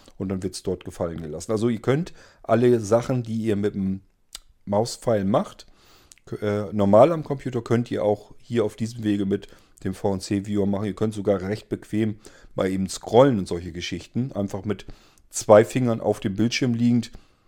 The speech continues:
nach oben streichen oder nach unten streichen und schon kann man sich durch so einen, ähm, Bildschirm durchscrollen.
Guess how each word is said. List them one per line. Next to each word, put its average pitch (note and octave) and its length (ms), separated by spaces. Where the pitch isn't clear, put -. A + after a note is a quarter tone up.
nach G2+ 120
oben B2+ 320
streichen A2 460
oder G#2 80
nach G2+ 120
unten D3+ 240
streichen F#2+ 580
und G2+ 140
schon G#2 220
kann G#2+ 120
man G#2+ 140
sich G#2+ 240
durch G#2 280
so G2 160
einen, F#2+ 340
ähm, F#2 540
Bildschirm G2+ 480
durchscrollen. F2+ 800